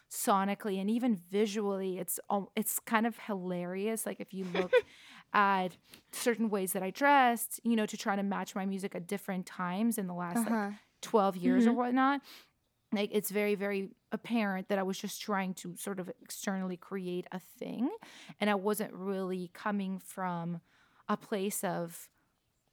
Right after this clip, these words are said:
Speaker 1: truth with any of it. It was just really trying to
Speaker 3: Mm.
Speaker 1: match up, like, what I thought the right thing was, which is why, like, I believe, which is why I didn't, like, succeed as an artist, is because I didn't know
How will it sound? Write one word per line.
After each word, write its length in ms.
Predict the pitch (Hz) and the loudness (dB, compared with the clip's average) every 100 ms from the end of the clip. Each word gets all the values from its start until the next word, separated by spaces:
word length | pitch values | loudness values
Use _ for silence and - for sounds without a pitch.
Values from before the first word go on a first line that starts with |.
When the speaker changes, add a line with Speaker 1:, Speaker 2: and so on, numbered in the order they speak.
| - | -16
Speaker 1:
truth 640 | - - 220 247 330 427 - | -10 -8 -2 0 2 -2 -4
with 160 | 254 254 | -4 0
any 260 | 277 285 | 0 0
of 100 | 294 | 2
it. 140 | 294 262 | 2 0
It 120 | 202 | -2
was 120 | 220 | -2
just 220 | - 208 | -2 -4
really 200 | 220 220 | 0 0
trying 280 | 214 220 202 | 0 -2 -4
to 100 | 202 | 2
Speaker 3:
Mm. 40 | 254 | 4
Speaker 1:
match 280 | 233 226 | 4 2
up, 200 | 202 180 | -2 -4
like, 180 | 180 - - _ | -6 -8 -14 _
what 320 | 190 208 196 | -2 2 2
I 120 | 185 | 0
thought 380 | - 185 170 - _ _ _ | 0 0 0 -2 _ _ _
the 220 | 175 202 | -4 -4
right 540 | 175 175 180 180 185 - - _ _ _ | -2 -4 -4 -4 -6 -10 -20 _ _ _
thing 340 | - 233 208 | -2 0 2
was, 340 | 196 185 208 196 | 2 2 0 4
which 180 | 226 254 | 2 2
is 160 | 208 | -2
why, 500 | 185 196 190 185 185 - _ _ - | 0 4 4 4 -2 -8 _ _ -4
like, 440 | - 143 - - - _ _ _ - | -2 -4 -8 -18 -20 _ _ _ 2
I 280 | 196 190 190 | 4 4 2
believe, 440 | 196 196 185 170 | 2 2 0 -2
which 180 | 180 190 | -4 -4
is 100 | 165 | -2
why 200 | 180 - | -2 0
I 140 | - 185 | -2 -2
didn't, 520 | 170 185 180 175 - | 0 -2 -2 -4 -4
like, 280 | - - - - _ | -6 -6 -14 -20 _
succeed 460 | - 240 - 220 | 0 0 2 -2
as 140 | 196 190 | -2 -4
an 100 | 185 | -4
artist, 480 | - - 208 294 - | -4 -2 0 0 -2
is 100 | 202 | -4
because 280 | 214 214 | -2 -2
I 100 | 196 | -2
didn't 300 | 190 202 190 | 0 0 0
know 160 | 180 185 | 0 -2